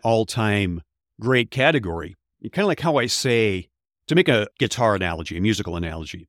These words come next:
anybody that picks up guitar today, if they wanna play country or blues or, or rock, chances are they're gonna know a lot of licks that Chuck Berry came up with,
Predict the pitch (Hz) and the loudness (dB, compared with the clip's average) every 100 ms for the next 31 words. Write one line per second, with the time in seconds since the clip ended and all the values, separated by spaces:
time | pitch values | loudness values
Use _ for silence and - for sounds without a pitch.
0 | _ - 135 156 165 151 120 - 139 - | _ 0 2 6 6 6 2 0 -2 2
1 | 147 135 120 - 123 120 117 120 110 101 | 2 2 0 0 2 2 0 4 4 4
2 | 98 101 101 - 107 - 117 - 120 117 | 2 0 0 0 -2 0 0 0 0 0
3 | 98 110 110 110 107 104 101 95 95 98 | 0 2 4 4 4 2 0 -2 -2 -4
4 | 87 101 113 90 - _ _ _ - - | -2 2 4 2 -2 _ _ _ -6 2
5 | 123 131 135 131 117 113 104 104 101 98 | 2 4 4 6 6 4 4 4 4 4
6 | 95 92 98 127 120 120 - - 120 - | 2 2 2 2 2 2 0 0 0 2
7 | 135 123 135 135 117 110 92 85 80 85 | 0 2 4 4 4 2 2 0 -2 -4
8 | 90 | -4